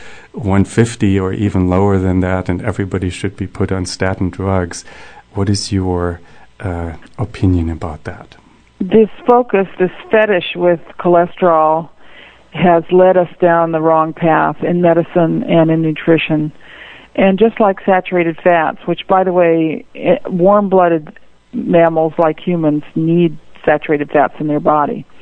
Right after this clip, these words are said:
Speaker 2: Uh, otherwise, their bodies would be kinda limp. You need saturated fats for structural integrity.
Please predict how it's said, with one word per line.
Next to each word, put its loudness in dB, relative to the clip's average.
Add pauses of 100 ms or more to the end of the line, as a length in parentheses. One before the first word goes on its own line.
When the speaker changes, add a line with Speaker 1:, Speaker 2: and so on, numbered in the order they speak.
(460)
Speaker 2:
Uh, 2
otherwise, 2
their 2
bodies 2
would -6
be 0
kinda 2
limp. 2 (260)
You -4
need -2
saturated 0
fats 0
for -6
structural -2
integrity. -2